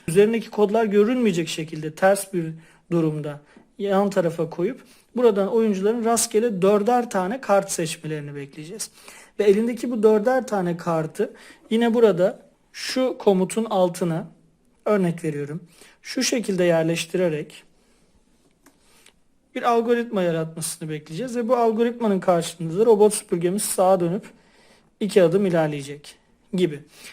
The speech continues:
Bu şekilde bütün toz yumakları bitene kadar bu işlem tekrar edecek. Burada tabii ki nasıl tekrar edecek? Bu oyuncu iki tane kod kullandı ve bir sonraki tura geçmeden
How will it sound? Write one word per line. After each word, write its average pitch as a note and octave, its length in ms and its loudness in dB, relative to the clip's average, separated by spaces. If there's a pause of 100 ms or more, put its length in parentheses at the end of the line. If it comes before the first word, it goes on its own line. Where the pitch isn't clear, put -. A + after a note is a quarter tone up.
(180)
Bu C4+ 100 -4
şekilde G3 600 -4 (640)
bütün G#3+ 340 -4
toz A#3 260 4
yumakları G3 460 2
bitene G3 360 0
kadar D#3 420 -6 (540)
bu A3 240 0
işlem A#3 360 -2
tekrar G#3 360 4
edecek. D3 460 -6 (100)
Burada F#3+ 460 4
tabii G3 220 2
ki G3 120 -2
nasıl G3 240 0
tekrar D#3+ 360 -6
edecek? F3 380 -6 (200)
Bu G3+ 160 4
oyuncu F3 300 6
iki G3+ 280 -4
tane E3 380 0 (440)
kod F#3+ 280 2
kullandı G#3+ 640 2 (640)
ve A3 280 2 (400)
bir A3 60 -6
sonraki G#3 420 -4
tura F#3+ 200 -2
geçmeden G3 640 -4